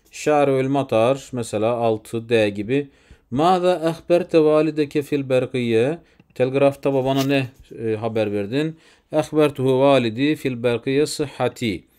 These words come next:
Evet, onlara, e, sağlığımdan, yani ona sağlığımdan söz ettim diyebiliriz. Peki burada ne diyor? Temyizun savti, yani sesi ayırma.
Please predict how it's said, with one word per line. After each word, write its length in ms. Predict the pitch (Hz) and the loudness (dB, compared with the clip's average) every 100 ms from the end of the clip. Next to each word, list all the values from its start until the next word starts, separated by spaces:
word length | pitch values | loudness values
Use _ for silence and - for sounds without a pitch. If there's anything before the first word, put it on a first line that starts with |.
| _ _ _ | _ _ _
Evet, 220 | 123 107 | -8 -6
onlara, 500 | 139 120 113 117 143 156 _ - | -4 -4 -2 -2 -4 -6 _ -16
e, 20 | |
sağlığımdan, 840 | - - 131 110 104 101 120 139 143 | -10 -4 0 0 -2 -2 -4 -4 -6
yani 180 | 110 104 | -10 -8
ona 180 | 120 117 | -6 -6
sağlığımdan 640 | - 120 101 98 113 135 | -4 -2 -2 -4 -6 -6
söz 260 | 127 120 107 | -4 -4 -2
ettim 460 | 101 - 127 135 139 _ _ _ - | -6 -6 -8 -6 -10 _ _ _ -20
diyebiliriz. 640 | - 131 117 107 123 143 - _ _ - | -8 -2 -2 0 -2 -2 -6 _ _ 0
Peki 360 | 156 143 156 | 2 4 2
burada 440 | 151 160 151 147 127 | 2 2 2 2 -2
ne 200 | 123 113 | -6 -4
diyor? 380 | 110 123 151 165 - _ _ - _ _ | 0 2 2 0 -6 _ _ -20 _ _
Temyizun 600 | - 147 151 151 143 151 | 0 0 0 0 0 -2
savti, 760 | 147 - 139 135 127 120 143 160 _ | -2 2 2 2 0 0 0 -4 _
yani 200 | 120 117 | -6 -6
sesi 400 | - 123 120 135 | -4 -4 -2 0
ayırma. 680 | 120 113 107 113 131 160 | 2 2 0 -2 -4 -6